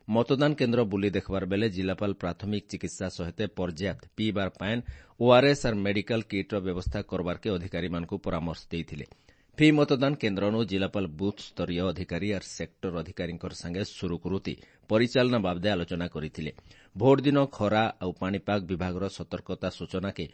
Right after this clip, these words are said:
ମାନବାରକେ ଜିଲ୍ଲାପାଳ ଜୋର ଦେଇଥିଲେ। ବୁର୍ଲାର ବୀର ସୁରେନ୍ଦ୍ର ସାଏ ବୈଷୟିକ ବିଶ୍ୱବିଦ୍ୟାଳୟ ରସାୟନ ବିଭାଗର ବାର୍ଷିକ ଉତ୍ସବ ରସାୟନ ଦୁଇ ହଜାର ଚବିଶ ପାଲିତ ହେଇଯାଇଛି। କୁଳପତି ପ୍ରଫେସର ବଂଶୀଧର ମାଝୀ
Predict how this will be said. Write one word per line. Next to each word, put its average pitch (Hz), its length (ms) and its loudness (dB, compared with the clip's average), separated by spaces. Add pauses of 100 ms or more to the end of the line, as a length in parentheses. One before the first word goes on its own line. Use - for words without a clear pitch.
(180)
ମାନବାରକେ 104 600 2
ଜିଲ୍ଲାପାଳ 90 420 -4
ଜୋର 80 260 -6
ଦେଇଥିଲେ। 73 420 -8 (1700)
ବୁର୍ଲାର 143 400 6
ବୀର 117 300 6
ସୁରେନ୍ଦ୍ର 113 460 4
ସାଏ 127 260 2
ବୈଷୟିକ 98 500 0
ବିଶ୍ୱବିଦ୍ୟାଳୟ 101 800 0
ରସାୟନ 104 500 -2 (200)
ବିଭାଗର 90 500 -6
ବାର୍ଷିକ 85 460 -6 (100)
ଉତ୍ସବ 92 400 -4
ରସାୟନ 104 480 -2
ଦୁଇ 87 160 -4
ହଜାର 90 260 -4 (140)
ଚବିଶ 95 360 -2 (100)
ପାଲିତ 87 320 -4
ହେଇଯାଇଛି। 80 420 -8 (480)
କୁଳପତି 117 560 0
ପ୍ରଫେସର 98 560 -4
ବଂଶୀଧର 90 500 -4
ମାଝୀ 85 380 -2